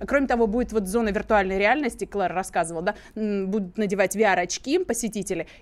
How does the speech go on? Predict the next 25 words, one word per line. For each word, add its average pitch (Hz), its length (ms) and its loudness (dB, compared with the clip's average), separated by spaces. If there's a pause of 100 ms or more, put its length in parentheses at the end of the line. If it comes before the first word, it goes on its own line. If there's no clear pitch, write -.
(100)
и 254 180 0
их 262 280 0
ждёт 226 300 0
путешествие, 262 520 -4
и 277 120 0
при 285 180 2
этом 349 280 2
же, 226 120 2
опять 226 420 2
же, 185 100 -6
Миша, 190 260 -2
дегустация. 202 800 -2 (180)
Ну 440 200 2
и 302 80 2
вот 302 180 -2
тот 294 180 0
самый 247 440 4
розовый 339 360 4
шоколад, 277 580 2
новый, 262 560 2
из, 208 380 -2 (360)
э, 196 200 0
бобов 190 680 0
сорта 220 420 0
Руби. 277 440 2